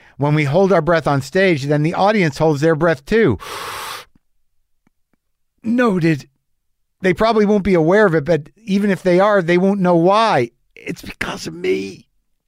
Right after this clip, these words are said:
So if we breathe, they breathe. Everyone relaxes. Okay, okay.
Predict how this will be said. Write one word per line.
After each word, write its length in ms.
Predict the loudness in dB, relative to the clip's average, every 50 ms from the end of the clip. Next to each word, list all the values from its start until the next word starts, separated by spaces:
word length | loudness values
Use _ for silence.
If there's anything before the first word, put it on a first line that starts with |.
| _ _ -18 -10
So 220 | -2 0 0 0
if 80 | 2 2
we 120 | 0 0
breathe, 520 | 0 0 0 2 2 2 2 2 0 0
they 180 | 0 0 0 0
breathe. 340 | 0 0 0 0 0 0 -2
Everyone 420 | -4 -4 -2 0 0 0 2 2
relaxes. 600 | 2 2 2 2 2 0 -2 -4 -2 -4 -4 -4
Okay, 640 | -2 -2 0 0 0 -2 -4 -6 -6 -6 -6 -8 -8
okay. 640 | -8 -8 -6 -6 -4 -4 -4 -6 -6 -12 -16 -20